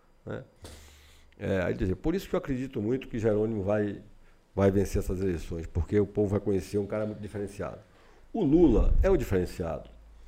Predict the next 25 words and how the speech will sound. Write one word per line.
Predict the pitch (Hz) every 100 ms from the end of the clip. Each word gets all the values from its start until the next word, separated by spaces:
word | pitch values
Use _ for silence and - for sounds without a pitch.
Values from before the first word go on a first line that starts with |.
| - - - - - - _
O | 139
Lula | 143 202 180
marca | 120 127 156 113 - 92 85
a | 65 95
ge-, | 95
uma | 95 104
geração | 98 92 85 98
da | 87
gente, | 85 107 117 -
como | - 107
me | 104
marcou | 95 87 - 104
em |
dois | 92 87
mil | 87
e |
seis, | 80 - 110 98 - - - - - - - - _ _ -
quando | 101 107 101
ele, | 104 101
na |
reeleição, | 95 101 98 - 113 110
esteve | - 117
aqui | 110 -
na | 107
Matriz. | 110 - 92 95 87 76 -